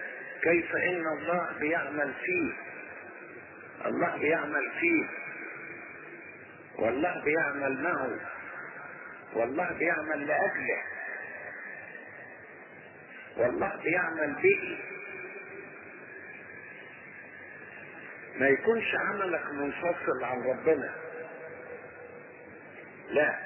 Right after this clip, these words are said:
ما يكونش عملك منفصل عن ربنا.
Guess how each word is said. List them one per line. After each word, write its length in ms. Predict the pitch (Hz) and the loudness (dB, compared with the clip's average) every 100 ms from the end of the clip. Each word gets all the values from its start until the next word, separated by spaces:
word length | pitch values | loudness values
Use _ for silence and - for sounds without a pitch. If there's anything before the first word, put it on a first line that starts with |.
| - - - - - - - - - - - - - - - - | -8 -8 -8 -8 -8 -8 -10 -10 -12 -12 -12 -12 -14 -14 -16 -10
ما 60 | - | 0
يكونش 400 | 98 - 143 - | 0 4 4 4
عملك 480 | 117 143 131 113 - | 0 0 0 -2 -4
منفصل 600 | 101 - 135 - 117 104 | -6 2 2 2 -2 0
عن 160 | 95 | 0
ربنا. 420 | 101 101 139 135 | 0 2 4 4